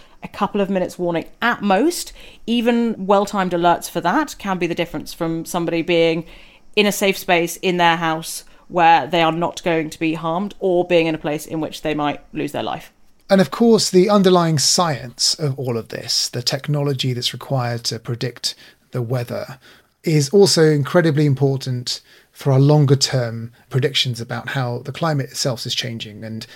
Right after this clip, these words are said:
Speaker 2: how the Earth's environment will impact us in the future.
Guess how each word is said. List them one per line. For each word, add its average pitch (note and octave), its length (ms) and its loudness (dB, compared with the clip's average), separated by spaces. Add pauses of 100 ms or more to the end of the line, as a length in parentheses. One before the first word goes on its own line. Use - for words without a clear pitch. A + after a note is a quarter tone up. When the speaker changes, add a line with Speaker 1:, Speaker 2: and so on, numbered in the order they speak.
Speaker 2:
how B2+ 240 -4
the C#3+ 160 2
Earth's C3+ 160 -4
environment B2+ 760 -2
will C#3 140 0
impact - 320 -6
us A#2 80 -6
in B2+ 80 -2
the C3 40 -2
future. C3+ 460 -6